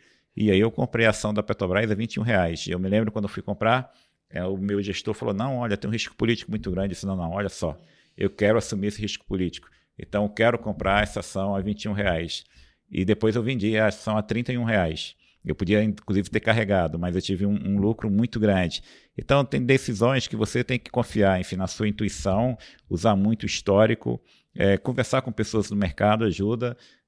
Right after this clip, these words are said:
é, e, e é isso, apostar. Teve um momento que, é, a de renda fixa, que foi agora, poucas semanas atrás,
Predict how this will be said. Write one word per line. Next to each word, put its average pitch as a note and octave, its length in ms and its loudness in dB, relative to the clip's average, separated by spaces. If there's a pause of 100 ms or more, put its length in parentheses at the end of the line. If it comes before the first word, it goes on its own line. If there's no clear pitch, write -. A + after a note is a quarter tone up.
é, F#2 720 0 (240)
e, A#2 300 -4
e C#3 60 -2
é - 100 0
isso, A2 240 -2
apostar. G2+ 580 2
Teve G2+ 240 0
um A2 40 0
momento A#2 680 0 (100)
que, G#2 800 0
é, F2 540 0 (560)
a F#2 320 4
de E2 160 -4
renda A2 200 0
fixa, - 380 -2
que - 100 -18
foi A#2+ 140 0
agora, F#2 480 2
poucas - 320 -4
semanas G2+ 340 -2
atrás, G2+ 460 -4